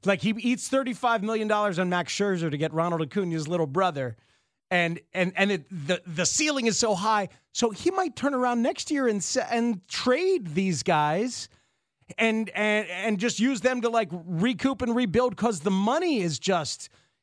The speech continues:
it's just a, a line item 'cause he doesn't care about the money. And the prospects he's thinking about now as just kind of a line item. It's really interesting to me how he's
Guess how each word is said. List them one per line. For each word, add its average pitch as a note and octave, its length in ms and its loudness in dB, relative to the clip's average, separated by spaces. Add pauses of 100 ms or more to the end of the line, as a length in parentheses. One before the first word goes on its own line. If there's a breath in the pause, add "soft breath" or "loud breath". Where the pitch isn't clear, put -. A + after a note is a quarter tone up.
it's G#3 200 -2
just A#3 320 0
a, E3+ 240 2
a F3 80 0
line F3 480 2
item F3+ 340 2
'cause F#3 140 0
he F3 100 2
doesn't D#3+ 380 0
care G#3+ 440 0
about D#3 280 0
the D#3 80 -2
money. C#3+ 500 2 (400 loud breath)
And F#3+ 240 0
the F3 60 -2
prospects A#3 640 0
he's E3+ 180 -2
thinking E3+ 280 -2
about D#3+ 260 2
now D#3 240 2
as D3 140 -2
just - 240 -2
kind F3 240 2
of D3 80 0
a D3 40 0
line D3+ 540 0
item. A2+ 340 -2
It's G#2+ 200 -10
really A#3 540 0
interesting F3+ 640 0
to D#3 100 -6
me C#3+ 160 0
how C#3 220 4
he's C#3 200 0